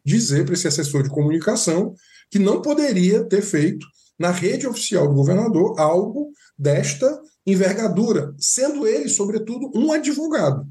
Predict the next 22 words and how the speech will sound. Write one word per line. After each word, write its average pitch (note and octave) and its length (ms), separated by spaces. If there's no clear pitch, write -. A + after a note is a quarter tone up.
garantista, E3+ 680
né? D3+ 80
Um F3+ 100
advogado E3+ 580
em G3+ 60
favor G3 500
da, F#3+ 260
das F#3 280
garantias F#3+ 500
e A3 60
direitos, F#3 400
é, F3 140
fundamentais. A3+ 720
Bom, C#3 320
feito D4 340
esse, C3 440
né, C#3 340
esse B2+ 240
parênteses, B2 580
eu A#3 180
acho D3 460
que E3 440